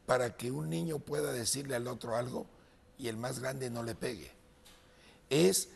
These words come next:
para que el maestro escuche a quien tiene que decirle algo que también es una forma de aprender.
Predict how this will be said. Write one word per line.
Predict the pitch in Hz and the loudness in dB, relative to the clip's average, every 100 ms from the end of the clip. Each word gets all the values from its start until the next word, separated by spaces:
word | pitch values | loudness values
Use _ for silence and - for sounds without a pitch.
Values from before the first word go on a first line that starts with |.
| - - | -20 2
para | 127 123 | 4 4
que | 107 | 0
el | 117 | -2
maestro | 110 120 147 165 | 0 0 0 0
escuche | 156 - 196 190 - 90 - - - - - - | 0 0 2 2 0 -4 -8 -20 -20 -20 -20 -6
a | - 113 | -4 -2
quien | 104 113 107 | -4 -8 -6
tiene | 127 147 160 | -6 -4 -6
que | - | -6
decirle | 123 113 135 143 131 | -4 -2 -2 -2 2
algo | 127 135 131 120 | 4 4 0 -6
que | |
también | 113 110 120 | -6 -6 -6
es | 117 | -8
una | 113 | -8
forma | 113 117 | -6 -6
de | 113 | -6
aprender. | 87 90 90 107 | -6 -8 -2 -2